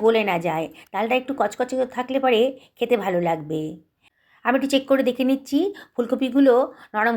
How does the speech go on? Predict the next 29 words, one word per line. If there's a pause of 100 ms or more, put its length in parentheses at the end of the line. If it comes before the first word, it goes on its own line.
হয়ে
গেছে
কিনা। (400)
গলে
যাবে
না
ফুলকপি
কিন্তু, (840)
ফুলকপি
শিম (260)
সবই (460)
সেদ্ধ (100)
হয়ে
যাবে (120)
কিন্তু (100)
গলবে
না। (1400)
দেখুন (260)
ফুলকপিটা
কিন্তু
বেশ (100)
নরম
হয়ে
গেছে, (440)
আর
একটু
হবে, (1700)
ভাপে
ভাপেই